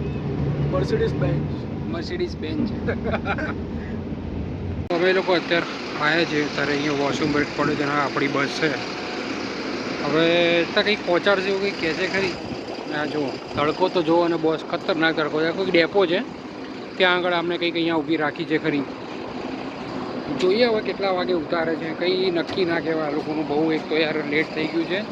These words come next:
Speaker 2: અને પહોંચ્યા એટલે ખબર પડે હવે આપણે કેટલા વાગતા પહોંચીએ. આવું કંઈક છે હવે અત્યારે.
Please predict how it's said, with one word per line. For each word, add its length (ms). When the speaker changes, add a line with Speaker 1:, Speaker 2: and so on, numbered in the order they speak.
Speaker 2:
અને 400
પહોંચ્યા 360
એટલે 140
ખબર 240
પડે 200
હવે 100
આપણે 200
કેટલા 300
વાગતા 280
પહોંચીએ. 420
આવું 280
કંઈક 220
છે 180
હવે 160
અત્યારે. 380